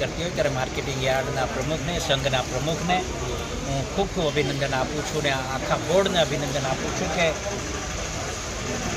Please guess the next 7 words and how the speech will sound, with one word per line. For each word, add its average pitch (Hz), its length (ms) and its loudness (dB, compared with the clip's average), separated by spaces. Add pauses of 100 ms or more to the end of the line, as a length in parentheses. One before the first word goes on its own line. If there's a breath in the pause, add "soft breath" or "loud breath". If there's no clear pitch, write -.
(500)
જે 196 180 10
રીતે 214 220 6
ખેડૂત 190 380 4
પહેલાં 175 260 8
આવ્યો 170 140 6
હોય, 165 320 4
પારદર્શક 175 720 2